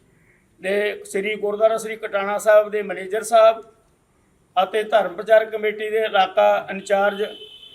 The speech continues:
ਸਰਦਾਰ ਮਨਜੀਤ ਸਿੰਘ ਜੀ ਭਾਈ ਸਾਹਿਬ ਅਤੇ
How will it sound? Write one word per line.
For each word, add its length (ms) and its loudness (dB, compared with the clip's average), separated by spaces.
ਸਰਦਾਰ 480 0
ਮਨਜੀਤ 380 -8
ਸਿੰਘ 240 -6
ਜੀ 120 -10
ਭਾਈ 260 -2
ਸਾਹਿਬ 420 2
ਅਤੇ 560 0